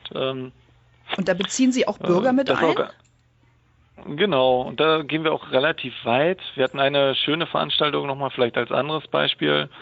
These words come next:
Speaker 1: Äh, das ist der Digital Sommer gewesen. Das war ein komplettes Wochenende, wo wir einfach auch in die, ins Wendland gegangen sind, ähm, den Landkreis Ludwigslust-Parchim,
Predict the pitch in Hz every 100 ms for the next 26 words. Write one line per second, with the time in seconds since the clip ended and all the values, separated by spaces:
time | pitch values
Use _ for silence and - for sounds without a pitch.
0 | - - - - _ 160 131 127 - 131
1 | 127 127 127 120 131 127 131 123 123 110
2 | 123 160 180 170 160 165 170 147 - 127
3 | 127 123 131 123 127 127 170 160 160 160
4 | - - - - - - 127 131 131 131
5 | 131 - 139 - 139 143 143 135 127 127
6 | 131 139 - 135 151 156 147 151 139 139
7 | 139 131 135 135 131 - - - _ -
8 | 123 120 120 123 127 135 - 117 131 131
9 | 123 131 - 127 139 139 147 143 135